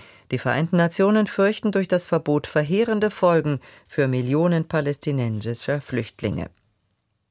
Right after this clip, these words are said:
Die Hilfsorganisation Ärzte ohne Grenzen drängt nach der Eskalation der Kämpfe in Ostkongo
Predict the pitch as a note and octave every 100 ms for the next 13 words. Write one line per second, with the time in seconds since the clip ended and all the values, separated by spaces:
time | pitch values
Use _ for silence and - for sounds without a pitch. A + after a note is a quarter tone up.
0 | _ _ _ _ _ _ _ G3+ G3 A#3
1 | C4 - G#3+ G3+ F#3+ E3+ F3 - E3 D#3+
2 | - D#3 G3 - G3 E3 D#3+ D3 B2+ C3
3 | D#3+ - F3 C#3 D3 F3+ G3 F3 D#3+ D3+
4 | D3+ - - C#3 C3+ - D3 E3 C#3+ -
5 | D3 D#3 - E3+ C#3 C#3 - - - D#3+
6 | D#3+ D3+